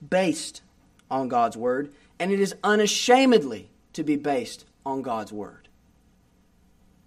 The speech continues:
This proclamation of God's revelation should be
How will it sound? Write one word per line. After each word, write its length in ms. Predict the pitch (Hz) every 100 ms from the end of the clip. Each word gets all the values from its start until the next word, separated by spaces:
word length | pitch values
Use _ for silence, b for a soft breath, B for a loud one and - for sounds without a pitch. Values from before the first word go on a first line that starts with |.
| -
This 180 | 180 - _
proclamation 800 | 208 214 220 202 185 185 196 180
of 140 | 160 151
God's 280 | 170 165
revelation 540 | 147 175 175 156 151 151
should 280 | - 175 151
be 260 | 151 B